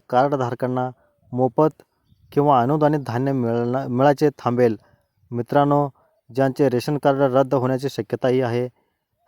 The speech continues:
सध्या राज्यभरात सुमारे पाच लाख लोक रेशन कार्डधारकाची केवायसी अद्याप केलेले नाहीत. हीच गोष्ट लक्षात घेऊन सरकारने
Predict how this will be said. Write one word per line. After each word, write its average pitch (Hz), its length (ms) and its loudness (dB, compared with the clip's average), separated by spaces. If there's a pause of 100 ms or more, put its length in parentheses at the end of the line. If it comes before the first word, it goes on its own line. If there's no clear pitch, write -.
सध्या 147 280 4
राज्यभरात 139 640 2 (120)
सुमारे 135 260 0 (160)
पाच 131 320 0
लाख 135 360 0
लोक 123 300 -2 (1120)
रेशन 127 360 0
कार्डधारकाची 127 720 0
केवायसी 120 540 -2
अद्याप 113 320 -2 (100)
केलेले 113 360 -2
नाहीत. 113 320 -4 (640)
हीच 160 180 -2
गोष्ट 147 280 2
लक्षात 139 280 0
घेऊन 131 240 -4
सरकारने 127 480 -2